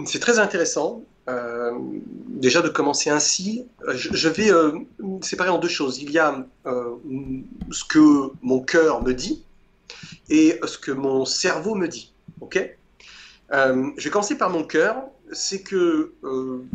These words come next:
pour moi, le, le, le jeu vidéo, c'est avant tout un désir, dans une majorité des,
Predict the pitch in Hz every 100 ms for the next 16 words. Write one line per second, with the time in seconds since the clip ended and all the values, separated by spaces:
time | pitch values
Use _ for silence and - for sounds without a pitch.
0 | - - 165 156 156 165 196 220 185 143
1 | 135 131 131 127 135 143 135 131 165 -
2 | 147 151 151 151 226 - - - - -
3 | 143 139 139 - - - 165 156 160 156
4 | - 185 208 226 - - 139 - 190 185
5 | - 165 135 120 104 - - - - -
6 | - - _ - 101 104 107 139 127 135
7 | 123 131 - 131 123 110